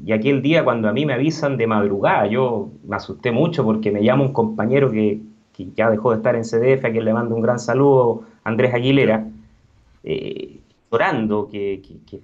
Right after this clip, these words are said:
había fallecido Javier. Yo dije, "Pero estáis loco,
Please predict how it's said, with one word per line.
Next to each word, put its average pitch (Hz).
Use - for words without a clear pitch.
había 113
fallecido 113
Javier. 110
Yo 127
dije, -
"Pero 117
estáis 90
loco, 104